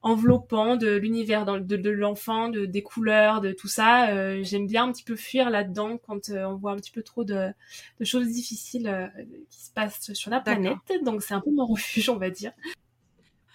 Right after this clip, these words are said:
Speaker 2: C'est ton refuge, mais on sent une vraie envie de, de partager aussi, de transmettre. Est-ce que, euh,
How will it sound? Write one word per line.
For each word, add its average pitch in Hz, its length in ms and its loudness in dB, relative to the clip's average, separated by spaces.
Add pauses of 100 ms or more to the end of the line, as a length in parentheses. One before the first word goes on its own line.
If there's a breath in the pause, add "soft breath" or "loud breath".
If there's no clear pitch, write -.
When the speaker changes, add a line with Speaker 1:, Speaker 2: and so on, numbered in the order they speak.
(200 soft breath)
Speaker 2:
C'est - 240 4
ton 220 160 10
refuge, 254 440 6
mais 214 140 6
on 202 120 6
sent 247 260 8
une 214 180 2
vraie 226 220 2
envie 220 380 0
de, 202 520 -6 (760)
de 220 140 6
partager 247 840 6
aussi, 240 280 2
de 220 140 4
transmettre. 240 760 -2
Est-ce 208 200 2
que, - 140 -4
euh, 202 580 2